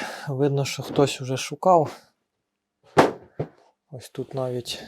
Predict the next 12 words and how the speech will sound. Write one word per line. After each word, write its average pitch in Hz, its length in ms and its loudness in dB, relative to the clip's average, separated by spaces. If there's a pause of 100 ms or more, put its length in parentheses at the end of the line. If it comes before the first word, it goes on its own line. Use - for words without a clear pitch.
(260)
є 127 180 -4
якісь 123 440 -6
сліди. 123 520 -2 (840)
Хтось - 400 -16
ковиряв, 131 680 -2
тріщина. 135 580 -6 (2000)
Ось, 123 360 -14
питався 127 540 -8
хтось 127 300 -6
зняти 131 400 -8
цього 131 220 -8
пластика. 147 680 -2